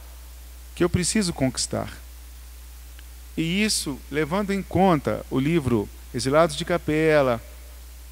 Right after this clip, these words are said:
que vale a pena ler e estudar, o livro A Caminho da Luz, que nos posiciona exatamente da construção do planeta enquanto raças, enquanto sociedade, enquanto necessidade de todos os espíritos do planeta numa única condição de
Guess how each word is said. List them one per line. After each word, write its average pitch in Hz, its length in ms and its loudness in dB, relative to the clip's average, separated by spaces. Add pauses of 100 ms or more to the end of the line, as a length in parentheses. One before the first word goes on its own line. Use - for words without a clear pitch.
que - 100 -12
vale 131 160 4
a 135 80 4
pena 131 240 6
ler 131 280 4
e - 20 4
estudar, 120 560 4 (400)
o 127 60 2
livro 156 260 4
A 156 40 4
Caminho 160 340 0
da 151 120 4
Luz, 147 580 2 (640)
que 147 120 -4
nos 165 180 -4
posiciona 170 680 2
exatamente 156 640 2
da 143 140 4
construção 180 720 0
do 160 80 0
planeta 147 540 0
enquanto 139 320 -4
raças, 151 640 0 (280)
enquanto 143 360 4
sociedade, 135 1000 4 (480)
enquanto 175 360 6
necessidade 170 720 8
de 139 160 -6
todos 170 440 8
os 165 120 0
espíritos 156 600 2
do 139 120 0
planeta 143 500 2
numa 160 300 2
única 185 420 2
condição 156 680 4
de 123 320 4